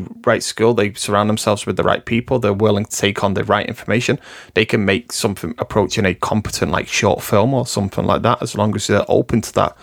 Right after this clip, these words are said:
But it's his pure dedication to that insane vision that he has <laughs> that I think makes him unique. And it's, it's the same with all these bad films. I don't want to see the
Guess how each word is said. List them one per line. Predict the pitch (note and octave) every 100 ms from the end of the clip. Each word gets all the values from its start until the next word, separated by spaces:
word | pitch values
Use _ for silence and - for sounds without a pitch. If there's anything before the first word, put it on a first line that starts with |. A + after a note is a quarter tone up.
| - - -
But | - B2
it's | - - _ -
his | E3+ D3+ C#3
pure | - F#3 E3
dedication | D#3 C#3 C3 - D3 - G#2+
to | F#2 - G#2 G2 _
that | A#2 - - _ -
insane | A#2+ A2 - C3 B2 A#2
vision | G#2+ A2+ B2 A#2 F#2+
that | F#2+
he | G#2
has | F#2+ F2+ G2+
<laughs> | - - - - - - _ - - - _ _
that | -
I | F#2
think | A#2+ E3 E3 -
makes | B2+ B2+ C#3+ -
him | - F3 A#2+ - -
unique. | A2+ A2+ A#2 F3 - - - _ _ -
And | A#2+
it's, | B2 - -
it's | - D3+ -
the | -
same | - - F#3+
with | E3+ -
all | C#3 D#3+
these | D#3 F3
bad | - A#2+ G#2
films. | G#2 F#2+ F#2 -
I | C3+ D#3+
don't | D#3 B2
want | C3+
to | - B2+
see | D3+ D3
the | A2+ F#2+